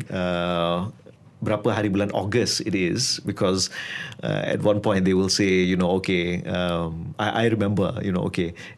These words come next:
uh, start of the year, you know, oh, in, in, in May of twenty twenty-three, they will fall. In June, in July, in August, bye-bye, uh, in December, you know, and, and, uh, I think enough is enough, yeah? We've shown, despite,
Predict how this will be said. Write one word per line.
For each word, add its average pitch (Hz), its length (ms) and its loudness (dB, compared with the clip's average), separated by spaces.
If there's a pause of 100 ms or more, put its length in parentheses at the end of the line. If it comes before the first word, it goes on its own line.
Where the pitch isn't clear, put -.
uh, - 280 -2
start - 380 -2
of 87 100 -2
the 98 80 2
year, 87 360 0
you 90 80 0
know, 80 200 -4
oh, 85 360 -2
in, 92 220 0
in, 101 240 -2 (260)
in 110 180 4
May 123 280 6
of 85 120 -2
twenty 95 200 0
twenty-three, 98 480 2
they 82 100 0
will 80 160 0
fall. - 320 -4 (300)
In 123 180 6
June, 117 400 4 (300)
in 110 200 2
July, 107 540 2 (160)
in 120 220 2
August, 151 420 2
bye-bye, 143 640 2 (320)
uh, 107 240 4
in 139 160 6
December, 139 800 6
you 117 100 2
know, 110 260 2
and, 131 240 2 (140)
and, 143 260 2 (560)
uh, - 140 -4 (400)
I 151 80 2
think 165 160 2
enough 110 240 0
is 95 140 0
enough, 87 440 -6
yeah? 104 240 -2 (220)
We've 123 200 2
shown, 98 460 0 (540)
despite, 160 720 0